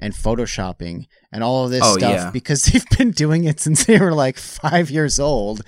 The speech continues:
Speaker 1: and it's just ingrained in their bloodstream to be able to do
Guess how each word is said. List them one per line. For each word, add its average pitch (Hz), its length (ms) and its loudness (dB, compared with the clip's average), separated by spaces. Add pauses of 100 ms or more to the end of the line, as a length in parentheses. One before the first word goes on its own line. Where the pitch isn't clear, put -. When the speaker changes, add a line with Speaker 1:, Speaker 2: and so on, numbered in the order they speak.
(240)
Speaker 1:
and 120 100 -4
it's 127 140 -6
just - 200 -8
ingrained 120 760 -2 (300)
in 120 140 -2
their 110 120 -2
bloodstream 104 840 -4
to 110 100 -8
be 110 160 -4
able 110 160 -6
to 104 160 -10
do 107 320 -8